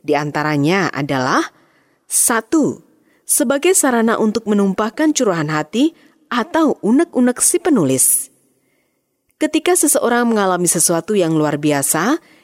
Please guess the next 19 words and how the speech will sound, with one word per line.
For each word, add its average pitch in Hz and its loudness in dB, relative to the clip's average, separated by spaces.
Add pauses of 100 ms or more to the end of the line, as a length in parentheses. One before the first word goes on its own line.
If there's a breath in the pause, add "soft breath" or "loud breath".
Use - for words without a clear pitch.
yang 220 -2
harus 240 0
ditumpahkan, 262 -2 (400 soft breath)
maka 254 0
buku 311 0
harian 240 0 (240 soft breath)
bisa 196 0
menjadi 175 2
sarana 160 0
yang 160 0
ampuh 180 0 (400 soft breath)
untuk 214 -2
melepaskan 247 0
segala 233 0
yang 247 2
dirasakan 151 -2
oleh 277 0
si - -2
penulis. 196 -2